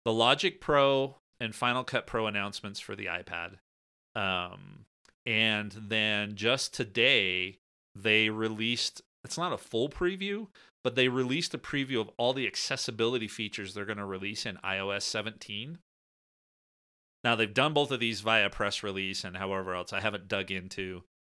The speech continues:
the accessibility stuff. I didn't have time this morning. But what that tells me is that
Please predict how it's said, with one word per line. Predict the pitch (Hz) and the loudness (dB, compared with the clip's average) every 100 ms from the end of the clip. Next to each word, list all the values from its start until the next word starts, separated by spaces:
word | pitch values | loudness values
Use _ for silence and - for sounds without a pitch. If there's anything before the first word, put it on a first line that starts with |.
| _ | _
the | 101 92 87 87 | -2 0 0 -4
accessibility | 98 107 95 95 98 98 92 | -6 -4 -4 -2 -2 -4 -6
stuff. | - 95 92 | -6 -6 -6
I | 95 | -6
didn't | 92 90 | -8 -8
have | 98 90 | -10 -6
time | 110 117 117 | -6 -4 -6
this | 92 - | -8 -8
morning. | 90 92 101 101 _ _ _ _ _ 110 | -10 -10 -12 -14 _ _ _ _ _ -4
But | 104 131 120 | 2 2 2
what | 120 131 - | 2 2 4
that | 170 165 - | 0 0 -2
tells | - 165 175 127 | 2 4 2 -2
me | 110 98 98 | -2 -2 -2
is | 98 110 101 98 | -4 -4 -4 -6
that | - 117 135 143 | 0 4 4 2